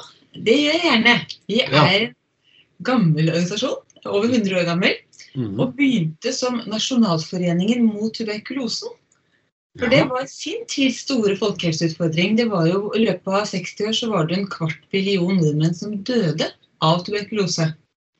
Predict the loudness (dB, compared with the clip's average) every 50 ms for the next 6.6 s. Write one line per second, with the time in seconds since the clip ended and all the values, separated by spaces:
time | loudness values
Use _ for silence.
0 | _ -8 -6 -4 -4 -4 -2 -2 -2 -2 -2 0 -2 -4 -4 -4 -12 -2 2 2
1 | 4 4 4 4 2 0 -4 -10 _ _ _ _ _ _ _ _ _ _ -20 -16
2 | -10 -8 -4 0 4 6 6 6 6 6 4 2 2 0 0 -2 -2 -2 -4 -8
3 | -6 -8 -8 -6 -6 -8 -8 -6 -6 -6 -4 -6 -8 -2 2 2 2 4 2 0
4 | 0 0 0 0 -4 -6 -8 -4 2 2 2 2 2 -4 -6 -6 -4 -4 -6 -6
5 | -8 -2 -2 0 0 0 -4 -6 -8 -10 -4 -2 0 0 2 4 4 4 4 6
6 | 6 6 6 4 2 2 4 4 4 2 0 -2